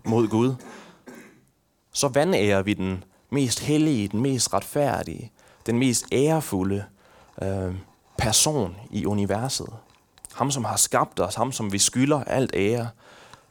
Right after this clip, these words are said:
bliver vanæret, når vi synder mod ham. Og det her, det, det er den type af skam, som er den mest alvorlige form for skam. Den skam, som har aller, aller størst konsekvenser.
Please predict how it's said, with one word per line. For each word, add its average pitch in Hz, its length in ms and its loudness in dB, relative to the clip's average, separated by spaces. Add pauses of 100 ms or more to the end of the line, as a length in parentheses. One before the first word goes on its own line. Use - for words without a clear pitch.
(120)
bliver 107 160 4
vanæret, 92 720 0 (260)
når 98 120 -4
vi 110 120 0
synder 110 580 0
mod 117 240 -2
ham. 92 180 -8 (1400)
Og - 80 -2
det 143 60 4
her, 170 80 6
det, - 240 2
det 160 60 8
er 151 120 8
den 151 80 0
type 147 420 2 (340)
af - 80 2
skam, - 360 4
som 98 180 0
er 98 60 4
den 110 160 0
mest 139 420 2
alvorlige 110 640 2 (340)
form 131 260 0
for 107 100 -10
skam. 113 240 2
Den 127 120 0
skam, - 320 0
som 107 140 0
har 98 120 -2
aller, 147 180 4
aller 117 160 4
størst 123 400 0
konsekvenser. - 800 -4